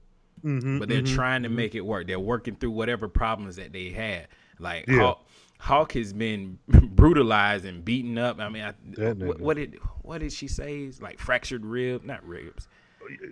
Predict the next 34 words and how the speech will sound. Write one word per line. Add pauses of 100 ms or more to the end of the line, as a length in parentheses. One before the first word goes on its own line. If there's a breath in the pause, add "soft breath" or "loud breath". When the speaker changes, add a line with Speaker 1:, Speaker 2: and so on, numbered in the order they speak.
(100)
Speaker 1:
Yeah,
Speaker 2:
His
hip,
Speaker 1:
but
his
Speaker 2:
something
Speaker 1:
hip,
Speaker 2:
was
wrong
with
his
hip.
Speaker 1:
yeah, (640)
all
that. (260)
Speaker 2:
And
they
Speaker 1:
Like
Speaker 2:
need,
like,
real
medical
attention,
but
they
just
don't
have
the
money
to
get
to
it.